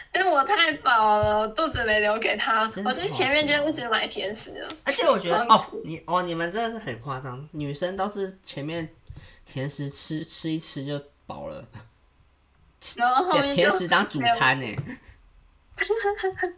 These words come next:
Speaker 1: <laughs> 很好笑，没有再分主-，主餐，那个咸跟甜，
Speaker 2: 对，对，对。
Speaker 1: 就想吃就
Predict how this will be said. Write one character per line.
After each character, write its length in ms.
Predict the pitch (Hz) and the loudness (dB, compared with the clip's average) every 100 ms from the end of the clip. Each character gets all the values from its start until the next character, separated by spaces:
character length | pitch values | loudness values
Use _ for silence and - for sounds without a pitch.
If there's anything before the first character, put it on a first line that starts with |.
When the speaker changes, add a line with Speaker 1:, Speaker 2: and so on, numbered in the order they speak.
| - - 453 440 _ | -12 -10 -8 -10 _
Speaker 1:
<laughs> 0 | |
很 100 | 359 | -2
好 220 | 320 - | 0 4
笑， 260 | 220 - 233 | 4 6 4
没 100 | 254 | 6
有 120 | 339 294 | 4 4
再 220 | 294 285 | 4 2
分 240 | - 262 | 2 -2
主-， 220 | 262 208 180 - - - | 0 -2 -4 -8 -10 -2
主 220 | 214 202 | -2 -2
餐， 180 | 220 - | -4 -2
那 120 | 254 262 | 0 2
个 100 | 233 | 2
咸 280 | - 214 | 2 2
跟 100 | 160 | 2
甜， 180 | 135 127 | 2 2
Speaker 2:
对， 100 | 131 | 2
对， 320 | 127 123 117 143 _ 277 | 0 -2 -8 -14 _ -14
对。 320 | 277 - 320 | -12 -2 0
Speaker 1:
就 40 | |
想 240 | 381 226 - | 0 0 -2
吃 240 | - 226 | -4 -4
就 240 | 220 226 | 0 0